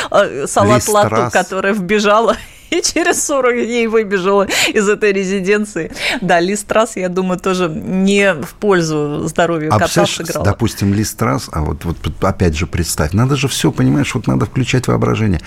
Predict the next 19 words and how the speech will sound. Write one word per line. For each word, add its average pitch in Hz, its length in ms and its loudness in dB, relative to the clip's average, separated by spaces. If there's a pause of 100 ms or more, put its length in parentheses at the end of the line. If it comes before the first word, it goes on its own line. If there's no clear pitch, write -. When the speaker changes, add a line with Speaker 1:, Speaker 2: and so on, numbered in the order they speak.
(380)
Speaker 2:
Идёт 151 360 2
кот 113 280 2
по 101 100 -2
коридору 85 580 2
опять - 340 -4 (300)
и 117 40 2
заходит 143 460 -2
в - 40 -4
спальню 110 440 0
Ли 92 120 -2
Страс, - 520 -4 (600)
а 82 160 4
она 113 200 2
там 101 280 0 (440)
танцует 92 680 0 (300)
перед 87 260 4
зеркалом 67 640 0 (200)
в 82 140 4
неглиже. 78 640 2